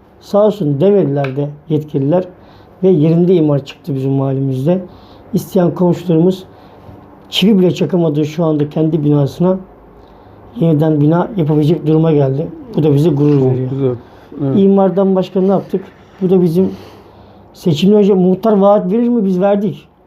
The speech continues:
Speaker 1: Muhtar
Speaker 2: Allah.
Speaker 1: vaat verir mi? Biz verdik. Dedik ki aşevi kuracağız dedik. Aşevi kuracağız dedik. Ya neyine güveniyorsun aslında? Aşevi kuruyorsun ama biz buna da inandık. Ve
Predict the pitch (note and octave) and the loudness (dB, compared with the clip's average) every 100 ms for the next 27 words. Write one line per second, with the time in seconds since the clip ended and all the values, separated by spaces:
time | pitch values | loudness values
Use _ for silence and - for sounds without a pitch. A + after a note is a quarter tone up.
0 | _ - C#3 C#3 C#3+ D#3 F#3 C3 B2+ A#3 | _ -4 -2 0 0 0 0 0 0 0
1 | A#3 E3+ E3 E3+ F#3 E3+ A3+ A3+ - - | 0 0 -2 0 0 0 -4 -6 -18 -20
2 | - _ - G3 - - A#3 G#3 D3 D#3 | -20 _ -2 -2 0 0 0 0 0 -2
3 | C3 C3+ B2 - - - _ - - - | -2 -2 -6 -16 -20 -20 _ -20 -20 -20
4 | - - - - - - G#3+ A3 A3 D#3+ | -20 -20 -20 -20 -12 -4 0 0 2 0
5 | D3 D3 C#3 C#3 C3+ F3 - G3 F3+ E3+ | 0 -4 0 0 -2 -8 -6 -2 0 2
6 | G3+ A3 F3 D3+ D3 D3 D3+ C#3 - F#3 | 4 2 2 2 0 0 -2 -2 0 2
7 | F3 F3+ D#3+ D3+ E3 D#3+ D3 F3+ F3 D3 | 2 0 -2 0 0 0 0 0 0 -2
8 | - - - G#3 F#3 A3 G#3 D#3+ C#3+ C#3+ | -8 -12 0 2 4 4 4 2 0 0
9 | F#3 - - - - _ - F#3+ G3+ | -2 -8 -20 -20 -20 _ -4 0 0